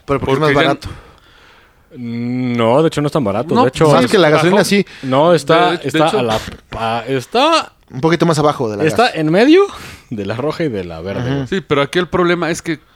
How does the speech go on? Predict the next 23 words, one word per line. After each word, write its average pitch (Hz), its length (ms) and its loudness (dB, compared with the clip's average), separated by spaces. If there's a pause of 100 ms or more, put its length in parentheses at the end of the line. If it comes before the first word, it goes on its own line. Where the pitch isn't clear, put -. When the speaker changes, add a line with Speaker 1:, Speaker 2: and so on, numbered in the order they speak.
Speaker 2:
¿qué 165 100 -2
le 165 120 0
pasó 135 260 -4
a 156 60 -4
la 151 40 0
gasolina? 135 520 -6 (140)
Se - 200 -4
fue 165 220 -4
pa' 185 80 2
abajo 165 360 -2
por 120 240 -6
los 113 300 -6
mercados, 165 560 -4
eh, 110 420 -8 (680)
la 127 160 -4
guerra 165 260 2
de 147 120 2
los, 120 340 -4
es 156 200 -2
rusos 156 320 -4
y 139 40 0
árabes, 110 360 -2
¿no? 156 220 -12